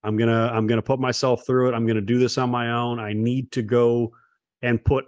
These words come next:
everything that I have into this and really suffer for it." Uh, and it was the best thing that I ever could have done.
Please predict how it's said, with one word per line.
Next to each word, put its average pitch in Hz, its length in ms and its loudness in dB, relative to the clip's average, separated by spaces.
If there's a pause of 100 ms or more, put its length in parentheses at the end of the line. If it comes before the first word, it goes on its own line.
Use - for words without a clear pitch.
everything 131 560 0
that 117 100 2
I 110 80 -2
have 113 320 -2
into 113 240 -2
this 113 240 0
and 107 100 0
really 110 220 2
suffer 117 460 -2
for 139 320 2
it." 156 100 -2 (680)
Uh, 113 220 0
and 120 80 2
it 120 40 2
was 107 120 0
the 110 60 0
best 110 260 -2
thing 113 100 0
that 104 100 0
I 104 40 2
ever 98 140 -4
could 101 140 -4
have 95 100 -4
done. 101 240 -8